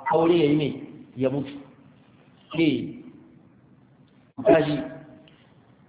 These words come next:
Yake cewa wa, wa inna ma sara zalika lamma fusiru fi talaqati salat.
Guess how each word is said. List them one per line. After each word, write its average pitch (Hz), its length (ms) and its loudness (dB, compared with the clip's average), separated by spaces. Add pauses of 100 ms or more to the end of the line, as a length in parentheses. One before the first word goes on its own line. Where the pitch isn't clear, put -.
(140)
Yake 262 320 4
cewa 247 800 6
wa, - 480 2
wa 202 160 4
inna 311 240 4
ma 240 200 6
sara 254 260 6
zalika 226 400 6 (520)
lamma 214 380 4
fusiru 208 460 2 (440)
fi 214 120 2
talaqati 190 600 4
salat. 160 240 2